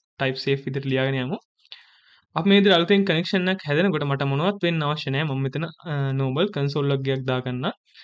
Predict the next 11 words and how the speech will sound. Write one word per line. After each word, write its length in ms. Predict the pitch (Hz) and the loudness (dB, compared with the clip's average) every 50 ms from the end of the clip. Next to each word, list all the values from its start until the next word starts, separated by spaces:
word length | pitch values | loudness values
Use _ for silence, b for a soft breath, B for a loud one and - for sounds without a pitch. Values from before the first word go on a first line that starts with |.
| B B B - | B B B -2
new 220 | 139 139 135 160 - - - | 0 2 4 4 2 0 -2
client 380 | - 143 131 131 139 175 233 - - | -2 0 2 2 2 0 -2 -2 -2
connected 440 | - 139 135 135 135 - 135 131 131 - | -2 -2 -2 -2 -4 -4 -4 -4 -4 0
කියලා. 240 | - 160 135 127 - | 0 0 0 0 0
ඒ 120 | 139 131 135 | 0 0 2
කියන්නේ 380 | 139 196 180 143 135 180 359 - B B B B B B B | 2 2 2 2 0 -2 -2 -4 B B B B B B B
මේ 180 | 156 165 165 | 2 4 4
වෙබ් 140 | 151 147 143 - | 4 2 2 2
සොකට් 320 | - 196 190 226 220 220 | 2 2 2 2 0 -4
සර්වර් 400 | - - - 151 156 185 226 220 | -6 -6 -2 2 4 4 4 4
එකට 240 | 170 135 - 127 - | 2 2 0 -2 -2